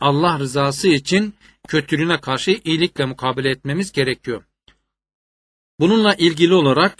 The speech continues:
İslam tarihine baktığımız zaman gerçekten çok güzel örneklere şahit oluyoruz. Peygamberimizin hayatında var, dört halife döneminde ve sahabe döneminde çok güzel örneklerine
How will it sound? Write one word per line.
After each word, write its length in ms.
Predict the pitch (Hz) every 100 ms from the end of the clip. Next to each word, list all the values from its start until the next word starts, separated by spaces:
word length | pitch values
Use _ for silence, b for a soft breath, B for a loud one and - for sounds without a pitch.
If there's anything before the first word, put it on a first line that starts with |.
| -
İslam 360 | 151 - 180
tarihine 500 | 175 156 156 156 156
baktığımız 480 | 147 143 - 160 127
zaman 280 | 131 147 170
gerçekten 600 | 147 151 - 120 - 165
çok 280 | - 160 -
güzel 340 | 139 151 135 - _ _ _
örneklere 720 | 151 143 156 143 147 151 120 - -
şahit 480 | - 131 131 123
oluyoruz. 480 | 131 127 131 180 190 - B B _
Peygamberimizin 800 | 147 139 147 147 143 143 139 143
hayatında 720 | 135 139 135 131 135 127 120
var, 200 | 151 180 -
dört 220 | 156 -
halife 460 | 135 135 131 139
döneminde 580 | 127 127 127 127 127 170 - B B
ve 80 | 139
sahabe 540 | 143 147 135 147 139 127
döneminde 420 | 131 131 127 131
çok 300 | - 202 -
güzel 280 | 143 143 127
örneklerine 720 | 135 127 131 - 131 139 139